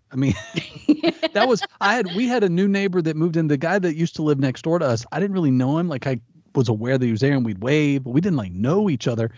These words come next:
He moves out, new guy moves in, like, two days in, he's like, "Hey, man."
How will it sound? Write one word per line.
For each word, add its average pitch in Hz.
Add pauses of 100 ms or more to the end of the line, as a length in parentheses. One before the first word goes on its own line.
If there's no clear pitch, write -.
(540)
He 208
moves 180
out, 175
new 160
guy 156
moves 151
in, 180
like, 147 (200)
two 233
days 214
in, 247
he's 139
like, 139 (240)
"Hey, 320
man." 339